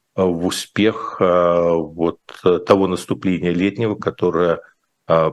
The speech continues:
произошло и которое не дало тех результат-, оно, может быть, дало результаты, на которые рассчитывали военные и политические круги. Мы не знаем, на что они рассчитывали.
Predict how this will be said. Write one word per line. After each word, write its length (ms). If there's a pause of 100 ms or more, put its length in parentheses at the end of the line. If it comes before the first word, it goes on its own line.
(100)
произошло 600
и 40
которое 360
не 160
дало 380
тех 360
результат-, 580 (260)
оно, 180
может 160
быть, 120
дало 240
результаты, 480
на 80
которые 380
рассчитывали 800
военные 600
и 40
политические 580
круги. 280
Мы 140
не 120
знаем, 220
на 80
что 180
они 120
рассчитывали. 640